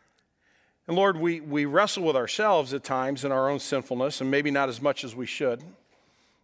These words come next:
Uh, Lord, we, we can see our own brokenness, uh, but at times we forget that there is an enemy. There's an enemy of your kingdom, and because we're part of that kingdom, it is,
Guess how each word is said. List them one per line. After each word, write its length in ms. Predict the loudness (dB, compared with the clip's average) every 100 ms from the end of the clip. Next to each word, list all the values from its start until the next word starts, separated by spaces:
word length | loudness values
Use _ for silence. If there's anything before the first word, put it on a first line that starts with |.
| -20 _
Uh, 120 | -12 -10 -12 -10
Lord, 340 | -2 0 0
we, 240 | -2 -4 -4
we 120 | -8
can 160 | -6 -6
see 240 | -2 0
our 160 | 2 2
own 120 | 0
brokenness, 720 | 2 2 0 -8 -10 -12 -14 -18 _ _ _ _ _ -18 -8
uh, 140 | -4
but 160 | -2 -2
at 80 |
times 440 | 0 2 2 0 -2
we 180 | -4 -4
forget 520 | -4 0 2 0 0
that 200 | -2 2
there 160 | 0
is 120 | 0 -2
an 120 | -2
enemy. 440 | 0 0 -2 -6 -16 _ _ -10
There's 160 | -8
an 100 | -2
enemy 300 | -2 0 -2
of 120 | -2 -2
your 220 | -2 -2
kingdom, 460 | -4 -2 -2 -4 -10 _ _ _ _ _ _
and 140 | -6 -6
because 280 | -2 -2
we're 120 | -2 -2
part 240 | 2 2
of 100 | 2
that 160 | -2 -2
kingdom, 480 | -6 -4 -4 -4 -4
it 120 | -4
is, 180 | -6